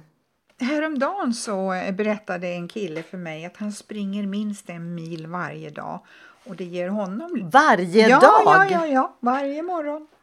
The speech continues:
Speaker 2: Herregud, okej. Mm.
Speaker 1: Det ger honom lugn och, eh, harmoni. Han, han mediterar medan han springer. Jag kan väl säga så här, trädgården och växthuset ger mig ett inre lugn. Att,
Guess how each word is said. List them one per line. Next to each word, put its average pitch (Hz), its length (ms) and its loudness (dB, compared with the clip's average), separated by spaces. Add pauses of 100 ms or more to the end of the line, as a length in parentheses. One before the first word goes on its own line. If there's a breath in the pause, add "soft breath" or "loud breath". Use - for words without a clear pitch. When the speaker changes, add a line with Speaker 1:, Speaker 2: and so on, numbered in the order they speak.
Speaker 2:
Herregud, 165 1160 -8
okej. 226 500 -4 (200)
Mm. 233 420 -6
Speaker 1:
Det 320 320 -2
ger 202 380 -2
honom 240 800 -2
lugn 185 800 -4
och, - 540 -12
eh, 160 300 -4 (360 loud breath)
harmoni. 180 920 -2
Han, 185 320 -6
han 214 260 2
mediterar 214 680 0
medan 131 220 -8
han 131 100 -8
springer. 151 560 -12 (800)
Jag 254 200 0
kan 294 100 -4
väl 285 100 -6
säga 277 200 -2
så 240 100 -2
här, 233 80 0
trädgården 247 840 -4
och 220 140 -4
växthuset 233 840 -6
ger 202 260 -2
mig 285 480 -4
ett - 160 -10
inre 135 320 -12
lugn. - 440 -14
Att, 175 220 -12